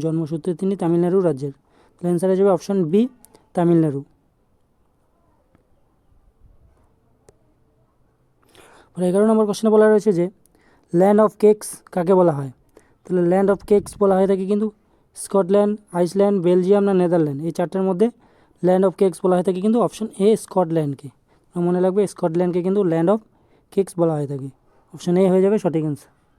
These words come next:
পরে বারো নম্বর কোশ্চেনে বলা রয়েছে নিম্নলিখিত কোন রাজ্যে পঞ্চায়েতি রাজ ব্যবস্থা নেই? এই যে চারটা রাজ্যের নাম দেওয়া রয়েছে সেই চারটা রাজ্যের মধ্যে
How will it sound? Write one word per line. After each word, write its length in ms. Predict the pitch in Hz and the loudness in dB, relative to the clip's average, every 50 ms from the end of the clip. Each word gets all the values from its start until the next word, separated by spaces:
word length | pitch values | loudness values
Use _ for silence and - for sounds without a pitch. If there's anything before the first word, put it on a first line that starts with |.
| _ _ _ _ _ _ _ _ _ _ _ _ _ _ _ _ _ _ _ _ _ _ _ _ _ _ _ _ _ _ _ _ _ _ _ _ _ _ _ _ _ _ _ _ _ _ _ _ _ _ _ _ _ _ _ _ _ _ _ _ _ _ _ _ _ _ _ _ _ _ _ - _ _ _ _ _ _ _ _ | _ _ _ _ _ _ _ _ _ _ _ _ _ _ _ _ _ _ _ _ _ _ _ _ _ _ _ _ _ _ _ _ _ _ _ _ _ _ _ _ _ _ _ _ _ _ _ _ _ _ _ _ _ _ _ _ _ _ _ _ _ _ _ _ _ _ _ _ _ _ _ -20 _ _ _ _ _ _ _ _
পরে 140 | _ 165 175 180 | _ -4 -2 2
বারো 120 | 175 180 190 202 | 2 2 4 2
নম্বর 160 | 208 202 208 196 | 2 2 2 0
কোশ্চেনে 200 | 202 - - 214 208 | 0 0 2 2 4
বলা 120 | 208 208 208 208 | 4 4 4 2
রয়েছে 200 | 190 - - 160 156 - _ _ _ _ _ _ _ _ _ _ _ - | 0 0 -4 -8 -10 -10 _ _ _ _ _ _ _ _ _ _ _ 0
নিম্নলিখিত 440 | 190 196 202 220 220 220 202 220 226 214 214 - | 2 4 4 6 4 4 4 4 2 0 2 4
কোন 160 | 202 208 220 214 208 | 4 4 4 4 4
রাজ্যে 220 | 202 185 175 208 220 220 - _ _ _ _ _ _ _ _ - | 2 4 2 2 0 0 -4 _ _ _ _ _ _ _ _ 0
পঞ্চায়েতি 360 | 190 208 196 196 202 180 208 202 | 0 2 2 2 2 2 2 2
রাজ 120 | 202 190 175 180 | 2 2 2 2
ব্যবস্থা 280 | 190 185 185 - - 208 185 175 | 2 2 0 0 0 2 4 4
নেই? 120 | 160 139 127 - _ _ _ _ _ _ _ _ | 2 0 -4 -10 _ _ _ _ _ _ _ _
এই 60 | 175 160 | -6 -4
যে 60 | 190 180 | -2 -2
চারটা 200 | 175 175 160 - 196 185 | -2 -2 0 0 2 2
রাজ্যের 220 | 180 170 185 196 180 180 | 2 2 0 0 2 2
নাম 100 | 175 185 180 | 2 2 4
দেওয়া 160 | 185 185 190 185 | 4 4 4 2
রয়েছে 220 | 190 180 - 214 220 - - _ _ _ _ _ _ _ | 2 0 0 -2 -4 -4 -8 _ _ _ _ _ _ _
সেই 140 | - 202 196 165 - | -2 0 0 0 0
চারটা 220 | 180 170 - 202 196 | -2 -4 -2 0 0
রাজ্যের 220 | 196 180 175 202 196 | 0 2 2 2 0
মধ্যে 180 | 196 185 175 220 | 0 0 0 -2